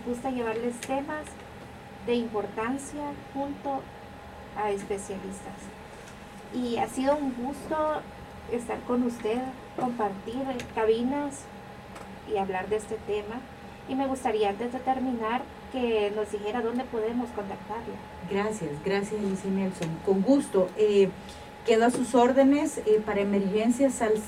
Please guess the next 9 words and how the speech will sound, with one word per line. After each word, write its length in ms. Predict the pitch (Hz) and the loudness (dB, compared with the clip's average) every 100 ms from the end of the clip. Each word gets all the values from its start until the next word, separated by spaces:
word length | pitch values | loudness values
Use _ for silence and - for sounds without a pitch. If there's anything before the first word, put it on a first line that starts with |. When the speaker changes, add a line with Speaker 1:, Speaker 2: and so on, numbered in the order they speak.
| - | 2
Speaker 2:
siete 380 | 214 208 240 | 2 4 4
ocho 380 | 226 233 247 247 247 | 6 4 4 2 2
quince, 460 | - 285 349 311 285 | 4 4 4 4 2
cero 360 | 269 208 196 202 | 4 4 4 4
nueve 300 | 220 226 247 | 4 4 4
quince 520 | 247 302 269 - 311 359 - - - - - - | 4 8 8 8 0 -2 -8 -14 -14 -16 -16 4
y 300 | 254 262 285 - | 8 10 8 6
para, 720 | 247 233 226 226 240 254 254 - | 6 8 8 8 10 8 6 6
eh, 220 | 214 208 | 6 6